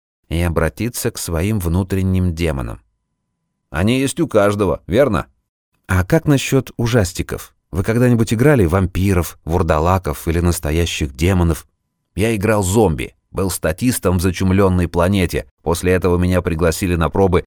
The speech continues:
в "Тройную угрозу". Чёрт, да я бы убил за постоянную роль в "Зачумлённой планете".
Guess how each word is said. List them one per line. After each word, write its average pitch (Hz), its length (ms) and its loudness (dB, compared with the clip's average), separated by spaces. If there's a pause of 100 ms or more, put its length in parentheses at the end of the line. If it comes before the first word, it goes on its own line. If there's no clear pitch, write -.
в - 140 -18
"Тройную 90 520 0
угрозу". 87 500 0 (140)
Чёрт, 113 540 -6
да 76 100 0
я 127 200 2
бы 120 100 0
убил 135 440 0
за 90 140 0
постоянную 104 720 0
роль 110 260 2 (100)
в 82 120 -6
"Зачумлённой 107 600 2
планете". 120 520 -2